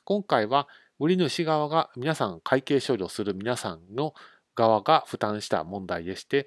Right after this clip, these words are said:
その場合は発送費という勘定を使う。そういったパターンがあります。で、今回の場合、商品代金二万五千円は掛け払いにしますと言ってますので、後日もらいますです。ですから、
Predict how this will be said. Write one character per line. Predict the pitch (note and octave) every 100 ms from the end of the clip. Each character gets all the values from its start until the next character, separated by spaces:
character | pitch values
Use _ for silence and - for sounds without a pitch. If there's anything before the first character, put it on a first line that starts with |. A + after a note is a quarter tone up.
| -
そ | - D#3
の | D#3
場 | D3
合 |
は | C#3+
発 | C#3 D3
送 | - F3 C#3+
費 | C3
と | -
い | F#2
う |
勘 | A2 G#2+
定 | G#2 G2+
を | B2+
使 | - F2
う。 | - _ _ _ _
そ | - F3
う |
い |
っ | F#3
た |
パ | - -
タ | -
ー |
ン | E2
が | A#2+
あ |
り | D2+ -
ま | -
す。 | - _ _ _ _ _ _ _ _ _ _ _ _ C3+
で、 |
今 | - F#3+
回 | E3+ B2+
の | A#2
場 | A2 G#2+
合、 | G#2 D3 - - -
商 | - F3+
品 | E3 F3
代 | E3 B2+
金 | - F2+
二 | B2
万 | B2+ B2
五 | G#2+
千 | G2+ A2+ G2+
円 | F2+ D#2+
は | C3 E3
掛 | - -
け | C#3
払 | C#3 G#2+ F2
い |
に | G#2+
し | -
ま | F#2
す | F2+
と | F2
言 | E2
っ |
て | -
ま | E2+
す | - E2+
の | F2
で、 | C#3+ - - -
後 | D3
日 | D#3 - A#3 A3 -
も | G#3
ら | F3+
い | D#3+
ま | - -
す | D#2+
で | -
す。 | - - _ _ - -
で | D#3+
す | -
か | D#3+
ら、 | F3